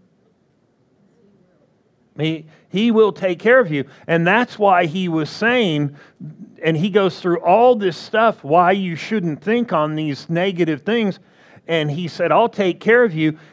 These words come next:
And he does it for birds and all different things of the earth. And he said, "Therefore, do not worry." Don't start taking negative thoughts.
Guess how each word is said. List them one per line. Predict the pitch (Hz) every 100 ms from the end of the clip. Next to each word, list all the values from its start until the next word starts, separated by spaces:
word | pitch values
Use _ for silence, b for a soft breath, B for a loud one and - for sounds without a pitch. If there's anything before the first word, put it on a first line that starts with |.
| B
And | 165 156
he | - 233 285
does | 247 208 208 165
it | 180
for | - 156
birds | 135 113 170 190 220 247 196 - - _ _ _ _ _ _ _ _ -
and | 175
all | 165 220
different | 220 226 202 190 185
things | 208 208 147
of | 165
the | 160
earth. | 185 233 233 - b b b b b
And | 147 139
he | 131 220 233
said, | 214 - 180 165 143 - b b b
"Therefore, | 127 135 196 285 320 - 170 170 180 175 _ 123
do | 180 202
not | 202 196
worry." | 180 233 202
Don't | 131 165 175 226 220
start | - - 214 220
taking | - 196 175 180 170 170
negative | 156 147 143 151 151
thoughts. | 151 185 202 92 - - -